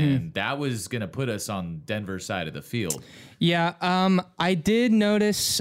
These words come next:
Speaker 2: uh, Charles Cross get beat a couple times. There was even that one sack where
Speaker 1: He got
Speaker 2: he
Speaker 1: toasted.
Speaker 2: basically, uh, caught a reception
Speaker 1: Yeah.
Speaker 2: for a loss
Speaker 1: <laughs>
Speaker 2: of six or whatever it was. But
Speaker 1: Well, you know what I liked about that play? A, he caught the ball,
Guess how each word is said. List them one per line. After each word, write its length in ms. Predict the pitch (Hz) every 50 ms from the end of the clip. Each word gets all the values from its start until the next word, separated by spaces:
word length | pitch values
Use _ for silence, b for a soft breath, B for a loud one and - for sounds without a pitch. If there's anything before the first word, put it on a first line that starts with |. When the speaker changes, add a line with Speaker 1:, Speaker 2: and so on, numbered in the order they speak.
| -
Speaker 2:
uh, 300 | - 170 165 156 151 147
Charles 400 | 135 - - 175 165 170 160 -
Cross 400 | - - 156 147 147 151 135 -
get 180 | - 156 135 131
beat 160 | 143 139 139
a 60 | 143
couple 260 | - - 147 - 143
times. 460 | - - 147 139 139 139 143 131 - -
There 140 | 151 139
was 140 | 143 139 131
even 180 | 143 147 156 151
that 220 | 139 135 135 - -
one 260 | 156 147 143 143 131
sack 480 | - - 147 131 131 131 131 - -
where 160 | 147 131 127 123
Speaker 1:
He 80 | 123 127
got 240 | 127 117 117 -
Speaker 2:
he 140 | - 120 156 160
Speaker 1:
toasted. 60 | 147
Speaker 2:
basically, 800 | 147 143 147 143 - 165 147 - - 151 143 135 135 131 131 127 B B B B B B
uh, 420 | - 139 127 123 120 117 113 110 117 - _ _ -
caught 280 | - 160 147 139 143
a 40 | 135
reception 600 | 131 131 123 - - 147 127 - - - 147 135 143
Speaker 1:
Yeah. 220 | 156 165 - 214
Speaker 2:
for 120 | 175 139 131
a 80 | 131
loss 340 | 131 131 127 123 127 123 -
Speaker 1:
<laughs> 0 |
Speaker 2:
of 140 | 165 190 -
six 500 | - - - - 135 120 117 - - -
or 100 | 131 120
whatever 340 | 120 120 120 117 120 120 117
it 80 | 113 -
was. 420 | 127 117 113 113 117 117 127 -
But 120 | - 147 -
Speaker 1:
Well, 140 | 180 185 160
you 120 | 147 160
know 100 | 156 165
what 100 | 180 202
I 60 | 202 185
liked 260 | 165 156 160 156 151
about 160 | 156 147 -
that 180 | 143 131 123 -
play? 380 | - 139 131 131 127 120 - -
A, 360 | 156 170 175 165 151 139 127
he 180 | 120 143 139
caught 280 | 135 - 135 135 139 -
the 60 | -
ball, 540 | 110 107 110 104 98 95 95 101 104 107 -